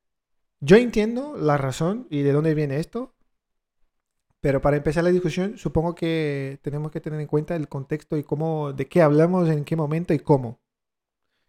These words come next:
Quiero decir, bueno, ¿vale? ¿Quieres hablar de, eh, no sé, eh, de vertical o, no sé, por ejemplo, de microservicios?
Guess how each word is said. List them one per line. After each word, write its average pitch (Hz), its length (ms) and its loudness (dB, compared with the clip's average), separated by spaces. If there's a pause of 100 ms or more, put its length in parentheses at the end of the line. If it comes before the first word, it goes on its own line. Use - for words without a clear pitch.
(100)
Quiero 139 180 4
decir, 131 360 0 (920)
bueno, 135 420 -6
¿vale? 135 240 -4
¿Quieres 160 240 4
hablar 156 300 2
de, 135 840 0
eh, 139 720 -10 (380)
no 127 100 -6
sé, 131 300 -2 (320)
eh, 131 240 0
de 131 380 2
vertical 151 760 2
o, 135 340 -2
no 151 100 -2
sé, 147 180 2
por 151 140 2
ejemplo, 151 260 2
de 151 60 6
microservicios? 170 640 2